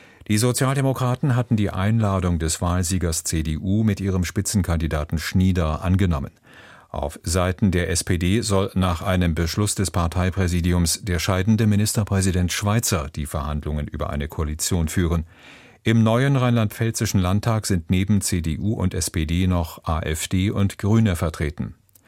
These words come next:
Da alle anderen Parteien eine Koalition mit der A F D ausgeschlossen hatten, gilt ein Bündnis aus C D U und S P D als die einzige politisch mehrheitsfähige Konstellation.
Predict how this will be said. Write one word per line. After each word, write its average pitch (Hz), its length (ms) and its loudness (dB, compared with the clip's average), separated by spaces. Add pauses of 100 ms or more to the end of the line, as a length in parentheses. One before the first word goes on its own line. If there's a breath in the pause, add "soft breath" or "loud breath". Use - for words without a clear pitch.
(640 loud breath)
Da 113 180 0
alle 117 220 0
anderen 147 360 2
Parteien 135 560 0
eine 113 220 2
Koalition 107 640 0
mit 107 160 0
der 90 160 -2
A 85 160 -2
F 80 160 -4
D 85 180 0
ausgeschlossen 113 760 -2
hatten, 127 340 0
gilt 120 220 0
ein 98 260 2
Bündnis 120 460 2
aus 95 240 -2
C 92 180 0
D 80 180 -2
U 95 160 0
und 90 120 -2
S - 180 -4
P 80 160 -2
D 82 220 -2
als - 240 -2
die 90 160 0
einzige 98 480 0
politisch 85 560 -2
mehrheitsfähige 85 880 0
Konstellation. 76 920 -4